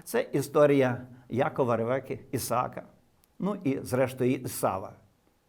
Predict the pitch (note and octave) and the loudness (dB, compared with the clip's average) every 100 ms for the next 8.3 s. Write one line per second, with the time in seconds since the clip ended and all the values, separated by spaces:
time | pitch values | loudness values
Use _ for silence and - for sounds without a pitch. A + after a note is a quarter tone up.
0 | _ _ - - - _ _ _ _ - | _ _ -20 -20 -20 _ _ _ _ 4
1 | F3+ G#3+ A#3+ A3 D#3+ - - - _ _ | 10 10 10 8 8 0 -12 -20 _ _
2 | - D#3 E3+ F3+ F#3 G3 G3 F#3 F#3 D3+ | -2 2 4 2 6 4 6 2 2 6
3 | F3+ F3+ E3 D3 D3 B2+ C#3 A#2+ - - | 6 6 4 0 0 2 2 2 -8 -14
4 | - - _ - C#3+ C#3+ C#3+ D3+ C3 A#2+ | -14 -20 _ -4 4 6 6 4 4 0
5 | B2 E3 C#3 - - - _ - _ B2 | 0 0 -2 -4 -14 -20 _ -20 _ -2
6 | B2 C#3+ D3 C3+ - C3+ B2 C#3 B2+ B2 | 2 4 6 4 4 2 2 4 4 4
7 | A#2+ B2+ - - A2+ A2 G#2+ - A#2+ G2+ | 0 -4 -6 -6 -4 -4 -6 -6 -6 -6
8 | G#2+ - D#3+ | -8 -4 -6